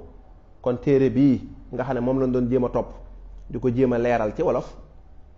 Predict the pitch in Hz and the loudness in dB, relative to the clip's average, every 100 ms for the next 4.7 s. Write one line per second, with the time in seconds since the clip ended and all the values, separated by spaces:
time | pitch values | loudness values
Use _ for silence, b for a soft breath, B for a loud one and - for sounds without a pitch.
0 | - 120 123 120 123 120 117 117 120 123 | -6 0 2 2 2 0 0 -2 0 0
1 | 127 104 127 - - - - - - - | -2 -2 -4 -6 -10 -18 -18 -18 -18 -20
2 | - - 139 123 123 151 190 156 131 120 | -14 0 2 2 2 4 2 0 -2 0
3 | 123 135 147 147 131 151 - - - - | 0 2 2 2 0 -4 -8 -16 -20 -20
4 | - - - 123 117 113 196 | -20 -10 0 2 4 2 0